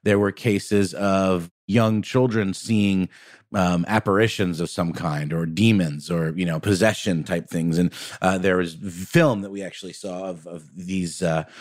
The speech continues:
these kids kind of in, in the state of this trance-like state, kind of screaming as though they're having a waking nightmare.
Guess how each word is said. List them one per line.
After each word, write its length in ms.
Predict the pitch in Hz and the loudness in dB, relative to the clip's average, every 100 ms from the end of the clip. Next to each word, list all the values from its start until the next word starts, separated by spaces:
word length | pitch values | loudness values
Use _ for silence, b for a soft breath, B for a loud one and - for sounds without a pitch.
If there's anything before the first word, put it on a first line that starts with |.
| B - | B 0
these 120 | 92 | 0
kids 400 | - 139 110 - | 4 2 2 -2
kind 180 | 98 87 | -4 -4
of 100 | 82 | -4
in, 100 | 85 | -4
in 100 | 92 | -4
the 80 | |
state 480 | 82 - - 101 90 | -4 -6 2 2 2
of 260 | 90 85 80 | 0 -2 -4
this 120 | 87 | -8
trance-like 640 | - - 101 - 92 82 | -4 0 0 0 -4 -4
state, 440 | - - 107 76 - | -6 0 0 0 -8
kind 180 | 90 78 | -8 -8
of 80 | |
screaming 560 | - - 113 104 90 82 | -10 -2 2 4 4 2
as 120 | 80 | 2
though 80 | 87 | 2
they're 120 | 87 | 2
having 220 | 90 85 | 2 0
a 60 | 80 | 0
waking 380 | 80 90 - 78 | 0 -2 -2 -2
nightmare. 440 | 95 90 69 - | 0 -2 -6 -10